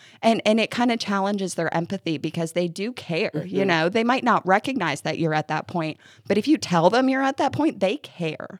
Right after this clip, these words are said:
Speaker 2: Yeah.
Speaker 1: And if they're not afraid, you know, it's, again, it's not a threat. And
Speaker 2: Mm-hmm.
Speaker 1: at that point, I might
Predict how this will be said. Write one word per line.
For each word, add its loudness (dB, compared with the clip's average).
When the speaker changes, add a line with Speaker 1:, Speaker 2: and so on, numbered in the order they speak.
Speaker 2:
Yeah. 4
Speaker 1:
And 4
if -2
they're 2
not 2
afraid, -2
you -4
know, 2
it's, -2
again, 2
it's -6
not 2
a -6
threat. 2
And 6
Speaker 2:
Mm-hmm. -2
Speaker 1:
at 4
that 8
point, 2
I 4
might 4